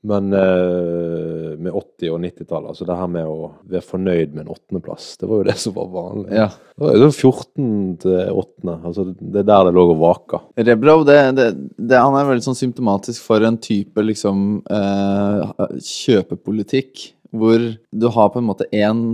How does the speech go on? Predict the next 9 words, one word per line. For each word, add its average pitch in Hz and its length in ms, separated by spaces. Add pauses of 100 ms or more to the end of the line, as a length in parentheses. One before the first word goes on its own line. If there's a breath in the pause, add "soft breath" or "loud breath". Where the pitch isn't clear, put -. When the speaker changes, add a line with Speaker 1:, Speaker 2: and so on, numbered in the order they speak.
(140)
Speaker 2:
eh, 104 480 (240)
verdensklassespiss 107 960
som 113 240
skiller 101 320
seg 101 160
ut 95 80
i 98 80
et - 80
mesterskap, 185 640